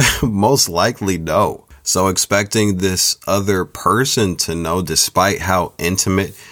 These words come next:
your relationship is, is unrealistic. So it goes back to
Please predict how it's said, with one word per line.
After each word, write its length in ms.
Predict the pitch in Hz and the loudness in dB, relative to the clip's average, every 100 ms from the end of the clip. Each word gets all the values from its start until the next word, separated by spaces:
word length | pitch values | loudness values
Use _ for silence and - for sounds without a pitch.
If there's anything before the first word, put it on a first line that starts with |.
| - - | -20 -6
your 260 | 87 92 | 0 2
relationship 920 | 98 87 82 92 - 95 - 98 87 | 4 2 2 2 0 0 2 2 0
is, 560 | - 82 90 113 - - - - - - - - | -2 0 0 0 -4 -8 -14 -20 -20 -20 -20 -4
is 240 | 98 107 | 0 2
unrealistic. 960 | 78 87 110 113 110 104 110 - 73 - - - - _ | 2 2 4 4 6 4 2 -2 -6 -10 -16 -20 -20 _
So 280 | - 90 90 | 0 4 4
it 120 | 90 | 4
goes 480 | 90 98 98 92 - | 2 4 4 2 -2
back 580 | 78 76 - 92 104 - | -8 -4 0 0 -2 -4
to 560 | - 95 90 90 85 | -2 2 2 0 -4